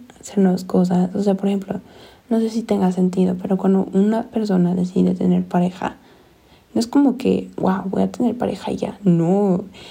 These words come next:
tienes que adaptarte a los tiempos de la otra persona. Tienes que aprender a respetar los tiempos de la otra persona. Tienes que aprender a, a, ahora sí que, a estar en contacto,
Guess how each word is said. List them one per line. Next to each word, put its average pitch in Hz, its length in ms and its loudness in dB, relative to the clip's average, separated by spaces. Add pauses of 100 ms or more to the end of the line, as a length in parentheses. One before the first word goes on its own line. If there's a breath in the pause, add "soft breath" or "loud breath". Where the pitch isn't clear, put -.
(260 loud breath)
tienes 247 440 2
que 214 300 -2
adaptarte 190 800 -2
a - 20 0
los 185 160 0
tiempos 185 320 0
de 175 80 2
la 175 100 0
otra 180 160 -4
persona. 185 460 -4
Tienes 233 320 0
que 247 240 -4 (380 loud breath)
aprender 196 520 2
a 214 40 -2
respetar 180 500 -2
los 175 140 -2
tiempos 185 260 -4
de 180 80 0
la 180 100 0
otra - 160 -6
persona. 190 320 -2
Tienes 262 220 0
que 269 100 -6
aprender 190 520 0 (720 loud breath)
a, 190 600 -4 (1120)
a, 196 280 -2 (160)
ahora 220 260 0
sí 214 140 2
que, 202 440 0 (560)
a 240 80 4
estar 254 360 0
en 311 180 0
contacto, 208 840 0